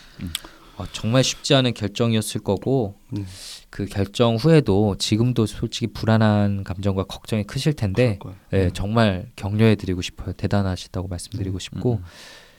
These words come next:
Speaker 2: 그래서 저희가 조금 더 실제적인 조언을 드리는 것도 필요하겠다는 생각이 들더라고요. 좀 어떤 게 있을까요?
Speaker 1: 네, 제 생각에도 글로 소통을 시작하는 게 좋은 방법일 것 같아요.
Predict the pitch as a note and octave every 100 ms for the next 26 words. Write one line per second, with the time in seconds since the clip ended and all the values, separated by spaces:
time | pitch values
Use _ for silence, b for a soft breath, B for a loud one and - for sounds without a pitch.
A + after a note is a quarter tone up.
0 | B - G#2 - - G2+ G2+ G2+ - F#3
1 | D#3+ G2 G#2+ G2 - G3+ G3+ G3 E3+ D3
2 | C3 - G2+ G2+ G2 G2 F#2+ F#2 F#2+ -
3 | - C3+ B2 A2+ G#2 G#2 F#2+ A2+ G2+ -
4 | F2 F2 E2 G2 G2 - - A2 F#2 -
5 | B2+ G#2 - - F2+ A2 - b b -
6 | _ - G#2+ G2+ F2 F2 - - A2 B2+
7 | B2 A#2 G#2 G2+ G#2 E2+ - - G#2 A#2+
8 | A#2+ A#2 B2 - B2+ A#2 - A#2 A2 G2+
9 | F#2+ - G#2 G2+ E2+ F2+ F2 F#2 F2+ -
10 | F2+ D#2+ - E2+ F2